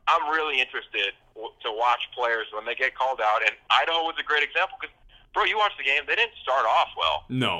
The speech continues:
Speaker 1: You know, that game, that first half, it's not like it's indicative of the score. Like, I was watching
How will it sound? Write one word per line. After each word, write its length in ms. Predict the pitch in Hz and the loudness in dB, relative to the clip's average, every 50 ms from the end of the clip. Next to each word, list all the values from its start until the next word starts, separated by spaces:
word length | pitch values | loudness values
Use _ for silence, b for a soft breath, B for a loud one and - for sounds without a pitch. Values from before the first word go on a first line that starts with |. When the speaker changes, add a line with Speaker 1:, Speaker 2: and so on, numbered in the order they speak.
| - | -4
Speaker 1:
You 40 | - | -4
know, 80 | 117 127 | -2 0
that 200 | 151 185 180 - | 2 0 0 2
game, 340 | - 143 156 160 147 127 113 107 - - - _ - | 2 2 4 4 2 2 0 -4 -14 -20 -20 _ -2
that 140 | - 170 - - | -2 -2 0 2
first 180 | 202 180 143 - - | 0 0 0 2 2
half, 240 | 147 160 160 135 104 | 4 4 4 2 0
it's 140 | 120 - - | -4 -8 -2
not 240 | 165 170 175 180 185 | 0 0 0 0 0
like 220 | 165 156 143 123 - - - _ - | 0 0 -2 -2 -6 -8 -18 _ -14
it's 120 | - - | -14 -12
indicative 460 | - 123 - - 131 135 - 123 113 117 | -12 -10 -2 -2 -2 0 0 -2 -2 -2
of 140 | 110 - - | -4 -4 -6
the 60 | - - - | -18 -18 -16
score. 280 | - - 123 120 107 92 | -8 -6 -4 -2 -2 -2
Like, 140 | 85 87 - | -2 0 2
I 80 | 143 190 | 2 0
was 100 | 151 - | 0 -2
watching 360 | 104 117 143 160 - - - | 0 0 0 0 0 -6 -12